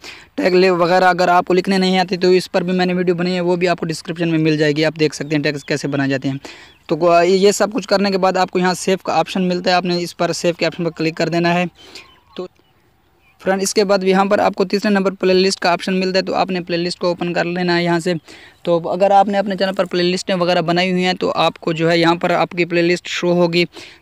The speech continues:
तो, अ, यहाँ पर आपको यहाँ पर सर्च का ऑप्शन मिलता है, आपने सर्च पर क्लिक कर देना है। तो यहाँ पर अगर किसी प्लेलिस्ट को आप ढूंढना चाहते हैं, मिसाल के तौर पर आपने एक से ज़्यादा प्लेलिस्टें यहाँ पर बनाई हुई हैं, तो यहाँ पर सर्च के ऑप्शन में जाकर आप जो है उस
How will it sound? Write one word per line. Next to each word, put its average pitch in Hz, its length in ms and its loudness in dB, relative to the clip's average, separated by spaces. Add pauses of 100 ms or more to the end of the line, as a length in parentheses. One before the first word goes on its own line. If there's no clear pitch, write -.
(100)
तो, 175 140 2
अ, 175 340 4
यहाँ 175 220 4
पर 202 140 2
आपको 196 220 2
यहाँ 190 140 4
पर 190 120 0 (380)
सर्च 185 280 -2
का 185 140 0
ऑप्शन 190 200 -4
मिलता 185 240 0
है, - 20 4
आपने 185 140 -4
सर्च 180 220 -4
पर 196 120 -6
क्लिक 185 260 -2
कर 180 120 -2
देना 180 160 0
है। 180 80 0
तो 180 80 -4
यहाँ 170 200 0
पर 185 140 -2
अगर 175 280 0
किसी 175 360 -6
प्लेलिस्ट 170 360 -2
को 185 80 -2
आप 160 140 -2
ढूंढना 180 220 0
चाहते 175 200 -2
हैं, 170 60 -2
मिसाल 170 240 -2
के 170 60 -8
तौर 175 140 -2
पर 175 140 -4
आपने 175 380 -2 (100)
एक 180 180 -2
से 170 160 -6
ज़्यादा 180 280 0
प्लेलिस्टें 175 460 -2
यहाँ 170 140 -2
पर 170 120 -4
बनाई 160 300 -4
हुई 170 100 -2
हैं, 170 120 0 (340)
तो 170 80 -6
यहाँ 175 120 2
पर 185 120 0
सर्च - 300 -2
के 196 100 -2
ऑप्शन 190 220 -2
में 180 140 0
जाकर 180 300 0
आप 175 260 0
जो 175 180 0
है 180 140 2
उस 180 220 -2